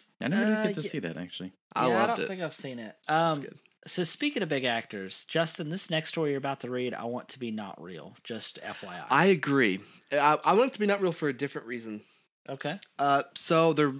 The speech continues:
Speaker 3: making a live action adaptation of Aladdin, and there's a rumor going around of who's gonna play the genie. In a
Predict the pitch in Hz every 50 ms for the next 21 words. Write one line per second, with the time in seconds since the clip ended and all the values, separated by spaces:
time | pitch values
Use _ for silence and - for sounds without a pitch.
0 | - - 131 143 147 147 - 165 143 131 127 131 139 139 139 147 147 147 - -
1 | - 151 139 - 123 135 139 143 143 - - 156 156 143 - - 156 - 113 131
2 | 131 123 127 123 131 127 120 113 113 117 117 131 160 185 190 180 - - - -
3 | - _ _ _ - 117 117 117 117 117 117 113 104 113 107 117 139 143 139 131
4 | 131 131 127 127 127 127 131 127 117 - 113 - - 123 - 127 123 113 107 101
5 | - - 156 165 147 117 113 123 131 - _ _ _ _ _ _ _ _ _ _
6 | _ _ _ _ _ _ - - - - 117 104 101 95